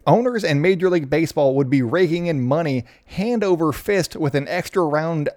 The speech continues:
of postseason action. So the owners actually offer the players less than what they would have been getting overall. And Jon Heyman was over here blaming the players for not coming to the table sooner to offer up something that they don't need at all.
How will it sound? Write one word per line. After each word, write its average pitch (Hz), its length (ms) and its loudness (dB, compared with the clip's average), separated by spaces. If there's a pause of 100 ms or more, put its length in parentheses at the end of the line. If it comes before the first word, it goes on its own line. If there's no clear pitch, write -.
of 127 260 -2
postseason 165 680 0
action. 135 480 -4 (280)
So 175 180 4
the 147 160 2
owners 196 320 0
actually 170 380 0
offer 175 260 -2
the 160 80 2
players 165 480 -2
less 151 580 -6 (280)
than 160 200 0
what 180 160 -2
they 165 120 2
would 175 180 2
have 165 100 0
been 165 180 2
getting 156 320 4
overall. 151 640 2 (240)
And 139 200 -2
Jon 185 320 2
Heyman 170 440 0
was 123 140 -2
over 135 220 2
here 127 280 2 (280)
blaming 196 500 0
the 180 80 6
players 175 480 -2
for 139 140 0
not 160 200 -6
coming 170 360 -2
to 170 120 4
the 156 120 2
table 156 400 0
sooner 151 480 -2 (240)
to 127 100 -2
offer 143 460 0
up 135 160 -2 (320)
something 143 400 0
that 135 140 -6
they 131 140 2
don't 123 360 0
need 139 420 0
at 131 180 2
all. 117 340 0